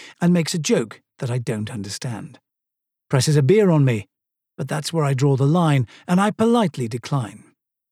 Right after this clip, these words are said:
Beer goes straight through me, and I don't want to have to run to the loo four times during the night. "No, thank you.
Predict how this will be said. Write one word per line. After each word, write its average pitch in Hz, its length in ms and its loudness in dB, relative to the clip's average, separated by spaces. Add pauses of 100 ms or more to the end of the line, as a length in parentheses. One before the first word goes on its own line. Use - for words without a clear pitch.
(580)
Beer 233 480 2
goes 175 420 0
straight 127 360 -4
through - 260 -8
me, 92 320 -12
and 156 140 2
I 151 80 2
don't 180 360 0
want 117 180 -8
to 117 60 -10
have 107 180 -6
to 131 100 -4
run 131 240 0
to 131 80 -8
the 131 100 -2
loo 147 320 -2
four 110 300 -6
times 104 340 -8
during 92 280 -10
the 104 100 -6
night. 107 320 -6 (1040)
"No, 185 360 2
thank 170 300 2
you. 120 180 -2